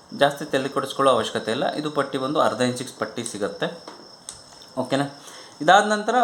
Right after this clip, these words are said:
ಪೈಪಿಂಗ್ದು ಬರುತ್ತೆ. ಪೈಪಿಂಗು ನಮಗೆ ಕಾಲಿಂಚು ಮಾರ್ಜಿನನ್ನು ಈ ಕಡೆ ಬಿಟ್ಕೊಂಡ್ರೆ ಸರಿ ಹೋಗುತ್ತೆ.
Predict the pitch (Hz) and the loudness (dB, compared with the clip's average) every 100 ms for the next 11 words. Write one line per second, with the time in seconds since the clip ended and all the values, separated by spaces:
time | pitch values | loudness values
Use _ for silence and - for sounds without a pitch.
0 | 180 - - 170 170 196 196 180 156 143 | 0 -6 4 4 4 0 -2 4 6 4
1 | 143 - - 147 165 175 180 180 180 170 | 4 0 0 4 4 4 0 0 2 2
2 | 160 160 151 147 - 165 180 196 202 190 | 2 4 4 4 4 8 8 8 2 -6
3 | - 202 175 - 127 151 147 143 143 143 | -8 -6 -6 -4 2 4 4 4 0 2
4 | 160 139 135 135 127 123 - 123 175 294 | 2 2 4 4 4 -2 -2 2 4 2
5 | - - - - - 165 131 101 90 87 | -2 -18 -20 -12 -2 0 0 -2 -6 -8